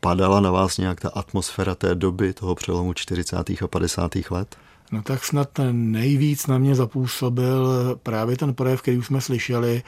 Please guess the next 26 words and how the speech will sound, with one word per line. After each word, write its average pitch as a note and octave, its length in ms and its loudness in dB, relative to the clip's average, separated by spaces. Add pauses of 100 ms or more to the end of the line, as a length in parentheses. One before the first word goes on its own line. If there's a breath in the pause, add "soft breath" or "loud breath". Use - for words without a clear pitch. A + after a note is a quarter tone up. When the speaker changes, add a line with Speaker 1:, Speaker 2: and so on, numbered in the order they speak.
(380 loud breath)
Speaker 2:
to A#2 120 -4
bylo B2 280 0
o A#2 80 -6
tom B2 180 -2
Tomáši A#2 520 -2
Garrigu A#2+ 360 -2
Masarykovi, A2+ 760 -2 (520 loud breath)
protože B2 1300 0 (220)
to B2+ 120 0
byla, D3 280 6
to C3+ 200 0
byla D3+ 160 4
extrahovaná D3+ 760 6
lež, A#2+ 440 2
zkrátka. - 680 -10 (640 loud breath)
A A2 220 -4
potom D3+ 600 2 (460)
na A#2+ 280 -2
mě C3+ 140 2
zapůsobil C3+ 580 0
dost C3+ 220 -2
projev B2+ 720 0 (720)
na A2 240 -6
pohřbu B2+ 760 0 (480 loud breath)
Jana A#2+ 320 2
Masaryka, A#2 880 -2